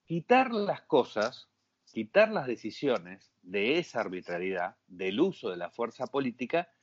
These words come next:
y pasarlo a la, aquellos que especulan,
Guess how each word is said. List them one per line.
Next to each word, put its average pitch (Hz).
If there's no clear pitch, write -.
y 208
pasarlo 196
a 117
la, 113
aquellos 143
que 156
especulan, 123